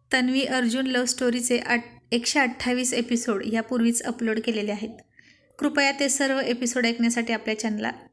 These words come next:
भेट द्यावी. आता नताशानं अर्जुनला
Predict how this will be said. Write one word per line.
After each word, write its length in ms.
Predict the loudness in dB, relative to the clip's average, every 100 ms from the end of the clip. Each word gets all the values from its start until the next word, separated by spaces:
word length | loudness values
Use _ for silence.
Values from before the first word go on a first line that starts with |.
| _ 0
भेट 260 | 2 2
द्यावी. 260 | 0 -2 -6 -14 _ _ _ _ _ -20 _ -20 _ -2
आता 200 | 0 4
नताशानं 680 | 2 4 2 4 4 4
अर्जुनला 580 | 4 2 2 2 2 0